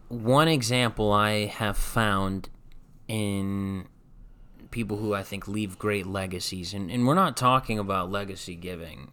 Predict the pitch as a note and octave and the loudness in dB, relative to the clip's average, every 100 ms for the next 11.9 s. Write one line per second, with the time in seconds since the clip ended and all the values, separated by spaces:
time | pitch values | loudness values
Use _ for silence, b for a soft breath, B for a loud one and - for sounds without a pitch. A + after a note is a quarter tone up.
0 | - G2+ F#2+ F#2+ - G2+ F#2+ F#2+ G2 F2+ | -8 -4 -4 -6 -8 -8 -8 -6 -2 -2
1 | F#2 - G2 F#2 F#2+ G#2 G#2+ - E2+ E2 | -4 -6 -8 -6 -4 -2 -2 -4 -6 -6
2 | F2+ F#2 F#2+ G2 A2+ A2+ A2 G#2+ G2 G2 | -6 -6 -6 -2 0 2 0 0 2 2
3 | G2 F#2+ - B B B B B - A2+ | 2 2 -2 B B B B B 0 2
4 | A2 D3+ E3+ C#3+ B2+ - - G#2+ G#2+ C3+ | 4 6 6 6 4 0 -4 2 6 6
5 | D3 C#3 B2 A2+ G2+ G2 G#2+ F#2 F2+ F2+ | 6 4 4 4 4 2 2 2 0 -4
6 | - - - - C3+ A#2 - G#2+ G2 G2+ | -10 -8 -4 0 2 2 0 -2 0 0
7 | F2+ F2 - - A2 D#3 C3+ G2 A2+ D#3+ | -2 -4 -6 -6 -2 -2 -2 2 4 4
8 | E3+ D#3+ C#3 A#2+ A2 G#2+ G2+ G#2 G2 F#2+ | 2 0 2 4 4 2 2 2 2 2
9 | F#2 - - - F#2+ F#2 - G2 F#2+ G#2+ | -2 -4 -6 -2 0 0 -2 -2 -2 -4
10 | - A#2 A#2 A#2+ A2+ - G#2 A2 D3+ D#3+ | -2 0 2 0 -2 -8 0 2 4 4
11 | D#3 C#3 D#3+ C#3+ - C#3+ C3 A#2+ | 2 4 4 4 2 2 4 2